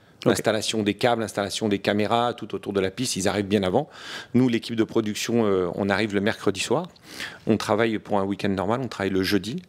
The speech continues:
Speaker 1: Ouais.
Speaker 2: Le jeudi, on fait des interviews, on fait des tests techniques, on fait, euh, on met pas mal de choses en boîte pour le week-end. Euh, aussi, on,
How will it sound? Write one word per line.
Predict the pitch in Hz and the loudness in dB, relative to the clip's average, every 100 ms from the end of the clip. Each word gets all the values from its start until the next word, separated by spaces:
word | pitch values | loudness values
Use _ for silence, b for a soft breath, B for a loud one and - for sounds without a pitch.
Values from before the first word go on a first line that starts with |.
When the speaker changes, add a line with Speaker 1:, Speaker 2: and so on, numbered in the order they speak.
| B 135 | B 2
Speaker 1:
Ouais. | 123 | 4
Speaker 2:
Le | 110 101 | 4 4
jeudi, | 107 107 | 2 2
on | 123 107 | 0 2
fait | 107 | 0
des | 101 95 | 2 0
interviews, | 90 104 - 107 117 | 2 0 0 2 4
on | 123 104 | 4 2
fait | 107 | 0
des | 95 | 0
tests | 92 113 - 107 | 2 0 2 0
techniques, | 113 - 117 127 - 85 B B B B | 0 2 2 2 -2 -10 B B B B
on | 110 | 2
fait, | 92 - 113 110 104 | 2 2 4 4 4
euh, | 101 98 101 - B B | 2 0 -2 -6 B B
on | 107 | 2
met | 101 98 | 2 2
pas | 117 | 2
mal | 117 110 | 2 0
de | 104 | -2
choses | 120 104 | 0 0
en | 101 | 2
boîte | 104 - - - _ _ | 0 -2 -10 -18 _ _
pour | - 120 113 | 0 2 4
le | |
week-end. | 101 98 127 175 175 - B B B B - | 2 0 0 -2 -6 -10 B B B B 2
Euh, | 95 | 4
aussi, | 98 104 - 135 | 4 2 2 4
on, | 120 104 | 4 2